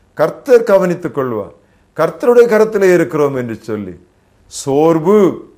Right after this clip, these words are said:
என்று பிசாசு எங்களை நோக்கி எய்யும் சோர்வுண்டாக்கும் அம்புகளுக்கு,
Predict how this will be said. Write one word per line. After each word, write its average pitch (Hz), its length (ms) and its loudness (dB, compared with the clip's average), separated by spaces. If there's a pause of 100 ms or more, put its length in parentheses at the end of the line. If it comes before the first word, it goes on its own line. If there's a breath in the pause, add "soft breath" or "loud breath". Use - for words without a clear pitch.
(160)
என்று 127 320 -4
பிசாசு 147 580 -4
எங்களை 123 300 -6
நோக்கி 139 480 -6
எய்யும் 123 420 -6 (640 soft breath)
சோர்வுண்டாக்கும் 196 760 0
அம்புகளுக்கு, 165 920 -2